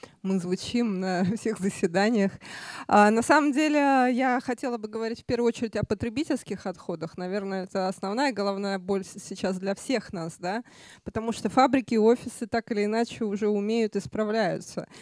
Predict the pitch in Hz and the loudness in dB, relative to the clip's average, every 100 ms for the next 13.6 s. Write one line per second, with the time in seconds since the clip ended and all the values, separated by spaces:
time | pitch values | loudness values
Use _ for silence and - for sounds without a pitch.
0 | - - 233 254 - 285 285 311 277 247 | -20 -8 2 4 4 4 6 6 6 6
1 | 247 240 - 226 226 226 - 226 220 208 | 6 4 2 0 2 -4 0 0 0 -10
2 | - 233 214 196 330 359 - 247 196 196 | -2 -2 0 0 2 2 2 -2 -2 -4
3 | 196 208 208 - 214 - - 214 214 220 | -2 0 -2 -4 -6 -6 -2 0 0 -4
4 | 196 - 226 233 196 - - - - 185 | -6 -2 0 2 -2 -4 -20 -20 -6 0
5 | 190 190 190 185 185 220 240 269 247 220 | 2 2 2 0 -2 -4 2 2 4 2
6 | 202 190 - 196 196 190 190 180 - - | 2 0 0 0 2 0 -2 -4 -4 -2
7 | 233 247 330 320 277 233 220 - 220 190 | 2 2 0 -2 0 0 -2 2 2 4
8 | 185 156 - 214 - 208 202 202 196 190 | 0 -2 -4 -4 -2 0 2 2 0 0
9 | 190 185 190 _ - - 180 180 220 220 | -2 -4 -8 _ -16 -12 -8 0 0 2
10 | 208 196 233 226 208 196 190 _ - - | -2 2 4 4 4 2 0 _ -20 -20
11 | - - - - 208 208 208 208 196 240 | -20 -20 -20 -2 4 4 4 2 2 0
12 | 247 247 254 - 220 202 226 220 254 185 | 2 4 4 2 0 2 0 0 0 0
13 | 180 - 269 294 196 | -2 0 0 0 -2